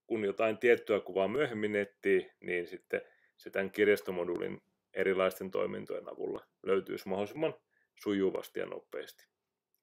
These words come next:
Tää jakaantuu tämmöisiin alueisiin, eli täällä on vasemmalla on tämmönen sarake, missä on paneeleita,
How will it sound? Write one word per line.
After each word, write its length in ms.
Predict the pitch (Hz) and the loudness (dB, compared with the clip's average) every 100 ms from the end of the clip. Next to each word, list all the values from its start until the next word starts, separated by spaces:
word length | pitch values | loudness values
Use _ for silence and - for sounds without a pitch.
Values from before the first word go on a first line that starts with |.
| _ _ _ | _ _ _
Tää 140 | - 104 | 0 4
jakaantuu 520 | 131 - 143 117 104 | 6 6 2 2 0
tämmöisiin 580 | 98 98 95 104 95 - _ _ | 0 0 -2 2 2 2 _ _
alueisiin, 680 | - 123 139 110 101 - 98 | -2 2 6 6 6 4 2
eli 140 | 90 90 | 4 2
täällä 240 | 95 92 | 0 0
on 140 | 98 - | -2 -4
vasemmalla 720 | 104 113 123 107 95 92 92 - _ _ _ _ _ _ _ | -2 0 0 0 2 2 0 -6 _ _ _ _ _ _ _
on 200 | 95 92 | -8 -4
tämmönen 440 | 90 92 92 92 - - - - _ | -4 -2 -2 -4 -6 -16 -20 -20 _
sarake, 540 | - - 104 101 95 95 | -20 -2 2 2 2 -4
missä 320 | 92 - 95 | -6 -4 -4
on 120 | 92 | -2
paneeleita, 640 | 95 95 92 87 85 92 | -2 0 0 0 0 -2